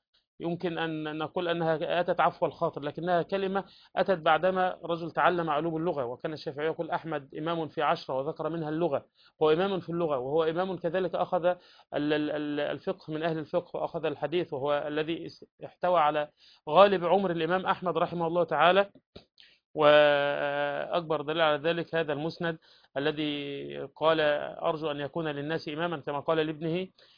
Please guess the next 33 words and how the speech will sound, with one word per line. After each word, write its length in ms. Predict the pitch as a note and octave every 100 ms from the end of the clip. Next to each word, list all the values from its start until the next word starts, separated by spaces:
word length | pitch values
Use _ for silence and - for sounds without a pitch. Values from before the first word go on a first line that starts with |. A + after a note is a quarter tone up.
| _
رحمه 380 | E3 F3 F3 D#3
الله 260 | D3 E3 D3+
تعالى، 420 | C#3+ C#3 E3+ F#3+ - _ _
فأخذ 500 | F3 F3 E3 G3+ G3+
الحديث 340 | F#3 F3 G3 G3+
عن 100 | G3
أبو 160 | G#3
يوسف. 280 | A3 G#3 -
وأبو 160 | E3+ F#3
يوسف، 460 | G#3+ G#3+ - -
آه، 420 | E3 D#3+ D#3+ E3+ F3
رأس 300 | F#3+ G3+ -
فقهية 540 | D3 E3 - G#3+ G3 E3+
عظيمة 460 | D3+ D3 F#3+ F3 C#3
جدًا، 500 | E3+ - B2+ A2 A2 _ -
يعني 260 | C3+ C#3
لدرجة 400 | C#3 D3+ F3 E3+ E3+
أنك 180 | E3+ F3
تستطيع 360 | E3 - D#3 F3+
أن 100 | D#3+
تقول 320 | D3 F#3 F#3+ - _ _ _
إن 120 | D3 D3
محمد 400 | C#3+ F#3 F#3 D#3+
بن 120 | D3
الحسن 400 | B2+ F3 F3 F3+
وأبا 640 | E3 D3+ D3 D3 D3+ D#3
يوسف 400 | D#3+ F#3+ F#3+ G#3 - _ _ _
هذان 360 | D#3+ D3+ E3 F#3+
ال-، 160 | E3+ E3
الفحلان 680 | D3+ - C#3 D3 F3+ G3+ G#3 _ _
يعني 260 | D#3+ D#3+ E3
ربما 540 | E3 F#3+ F3+ F#3 F3+
ناظر 1040 | D#3+ F3+ G#3 G#3 G#3 G3+ E3+ F#3+ F#3+ D#3